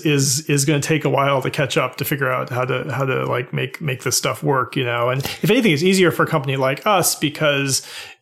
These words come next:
you know, we're, I mean, a lot of the people we work with are, you know, contractors, right? Uh, especially, you know, people out-, outside of the country. Um,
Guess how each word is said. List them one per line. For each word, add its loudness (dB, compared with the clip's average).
you 2
know, 2
we're, 4
I 0
mean, 6
a 6
lot 6
of 0
the 4
people 2
we 4
work 0
with -2
are, -2
you -2
know, -4
contractors, -4
right? -2
Uh, 0
especially, -2
you -4
know, -4
people -2
out-, -2
outside -2
of -6
the -6
country. 2
Um, -2